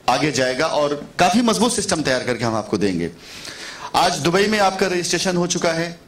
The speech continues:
आप दुबई में काम करने के लिए फ्री हैं और दुबई के बाद आप पूरी जीसीसी ले लीजिए, जहां पर आप काम कर सकेंगे।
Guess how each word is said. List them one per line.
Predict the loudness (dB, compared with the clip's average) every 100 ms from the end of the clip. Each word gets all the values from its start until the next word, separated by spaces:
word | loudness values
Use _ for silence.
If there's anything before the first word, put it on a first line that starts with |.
| 0
आप | 0
दुबई | 2 0 2 0
में | 0
काम | 0 0
करने | 0 0
के | 0
लिए | -2
फ्री | -2 -2 -2
हैं | -4 -8 -14 -20 -20 -20 -20 -20 -6 0
और | 2 2 -2
दुबई | 0 0 0
के | 0
बाद | 2 2 0 0 0 0 -2 -2
आप | -2 0
पूरी | 0 0
जीसीसी | -2 -2 -2 0
ले | 0
लीजिए, | 0 -2 -4 -6 -6
जहां | -4 -2
पर | -2 -2
आप | -2
काम | -2 -2 -2
कर | -4
सकेंगे। | -2 -2 0 -2